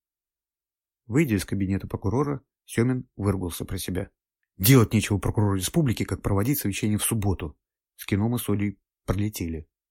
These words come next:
В кабинете сидела Лика. Сёмин в расстроенных чувствах хмуро поздоровался с ней, сел за стол и, растерянно, особо не вникая, принялся листать уголовное дело. Вдруг раздался хлопок, Лика уронила на пол книгу.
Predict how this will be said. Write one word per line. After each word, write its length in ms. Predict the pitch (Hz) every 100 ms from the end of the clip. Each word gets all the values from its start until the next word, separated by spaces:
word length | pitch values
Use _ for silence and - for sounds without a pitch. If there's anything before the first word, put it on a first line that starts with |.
| _ _ _ _ _ _ _ _ _ -
В 60 |
кабинете 460 | - 107 131 170 139
сидела 360 | - 104 127
Лика. 420 | 135 101 - 90 78 _ _ _ _ _
Сёмин 340 | - 170 143
в 60 | 95
расстроенных 440 | 104 - 123 113
чувствах 440 | - 156 - 101 -
хмуро 240 | 135 117
поздоровался 580 | - 98 117 175 147 131
с 100 | -
ней, 280 | 131 127 - _ _ -
сел 200 | - 110
за 180 | 98
стол 380 | 95 - 151 - -
и, 80 |
растерянно, 640 | 98 95 - 143 143 131 -
особо 340 | - 120 117 101
не 100 | 95
вникая, 580 | 90 90 - 151 135 - _ -
принялся 420 | 139 143 120 98
листать 380 | 90 - 117 - -
уголовное 580 | 104 98 95 92 95
дело. 360 | 92 90 82 80 _ _ _ _ _ _ _ _ _ _ _ _ _ -
Вдруг 360 | 107 147 -
раздался 440 | 117 98 104 98 95
хлопок, 520 | 110 101 170 - - _ _
Лика 280 | - 143 -
уронила 380 | 92 95 98 90
на 140 | 107
пол 160 | 98 92
книгу. 420 | - 120 87 -